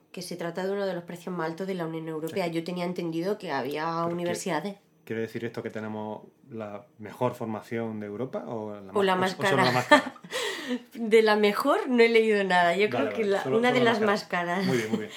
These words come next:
Speaker 1: <laughs> Son las sextas más caras de Europa.
Speaker 2: Bien, bien,
Speaker 1: Y
Speaker 2: bien,
Speaker 1: las
Speaker 2: bien.
Speaker 1: que tienen menos becas de la Unión Europea. Que claro, una cosa tendría que compensar con la otra, ¿no?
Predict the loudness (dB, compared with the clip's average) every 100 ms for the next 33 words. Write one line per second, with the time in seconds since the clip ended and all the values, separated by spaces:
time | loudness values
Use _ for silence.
0 | -14 -12 -4 2 4 6 4 2 0 -2
1 | -2 -2 0 -2 -2 -2 -2 -4 -6 -6
2 | -8 -10 -18 -18 -10 -6 -6 -6 -4 0
3 | 2 0 -2 -6 -2 0 0 -2 -2 -6
4 | -8 -8 -12 -16 _ _ -18 -10 -8 -4
5 | -4 -4 -6 -6 -8 -8 -10 -12 -16 _
6 | _ _ _ _ -8 -4 -2 -2 -4 -4
7 | -8 -6 -4 -4 -6 -6 -8 -4 -6 -6
8 | -8 -6 -6 -8 -10 -12